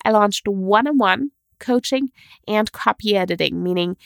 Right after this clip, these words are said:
you submit me what you want me to edit, and I do that. It's cheaper than copywriting. Um, and this is something that I mostly do for my one-on-one clients.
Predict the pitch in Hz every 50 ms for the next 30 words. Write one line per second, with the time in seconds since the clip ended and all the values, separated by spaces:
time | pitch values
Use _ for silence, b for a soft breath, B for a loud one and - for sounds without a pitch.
0 | b b b _ - 220 226 214 - 226 214 220 - 220 - 220 226 220 220 202
1 | 190 196 190 185 - 196 202 190 185 175 180 180 185 185 - - 185 - - 285
2 | - 196 190 - - - b b b b b b _ - 208 196 190 196 196 -
3 | 190 190 185 214 220 214 208 202 202 196 - - 170 - - - - - 226 214
4 | - 202 196 196 185 185 175 180 175 - - - 202 196 - - 190 - - -
5 | 165 - 185 190 196 202 220 240 247 269 294 294 B B B B B B B B
6 | B _ - 190 190 185 180 175 165 165 165 165 165 - - _ - 208 196 190
7 | 190 185 - - - 214 214 208 208 - 208 196 190 185 185 185 180 190 185 180
8 | 180 185 185 190 196 202 208 - - 208 196 190 - 180 175 170 170 - - 175
9 | 180 170 170 165 160 165 165 165 160 160 156 151 151 151 - - - - - -
10 | - _ _ - -